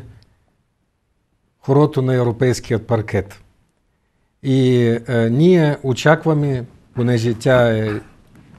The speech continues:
ние сме две приятелски държави. Ето, през тази година, от девети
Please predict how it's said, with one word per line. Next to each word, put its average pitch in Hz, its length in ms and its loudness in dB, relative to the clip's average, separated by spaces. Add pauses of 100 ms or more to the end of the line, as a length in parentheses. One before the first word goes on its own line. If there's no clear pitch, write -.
(240)
ние 131 140 0
сме - 180 -6
две 117 200 -4
приятелски 120 600 -4
държави. 113 500 -6 (800)
Ето, 113 340 -4 (280)
през 113 180 -10
тази 120 260 -2
година, 117 420 -2 (960)
от 107 220 -12
девети 120 520 0